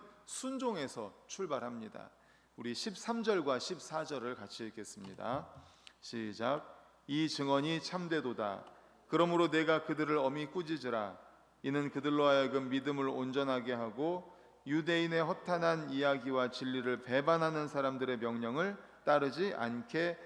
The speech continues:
하려 함이라." 아멘. 지금 그레데인들에게,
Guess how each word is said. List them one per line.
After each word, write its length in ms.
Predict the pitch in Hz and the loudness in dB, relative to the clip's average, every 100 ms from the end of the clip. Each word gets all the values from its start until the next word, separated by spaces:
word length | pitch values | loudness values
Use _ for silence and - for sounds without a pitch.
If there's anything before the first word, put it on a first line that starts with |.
| - | -12
하려 420 | - 123 131 135 123 | -4 0 2 2 0
함이라." 680 | 113 110 107 104 98 92 - - - - | -4 -4 -2 -2 -4 -10 -16 -20 -20 -8
아멘. 840 | 113 117 123 117 110 107 104 98 - _ | -4 -2 0 0 -2 -4 -8 -12 -18 _
지금 300 | - 175 185 | -10 -6 -4
그레데인들에게, 1120 | - 196 208 196 180 160 143 135 135 135 113 | 4 6 6 4 2 -2 -2 -2 -2 -6 -6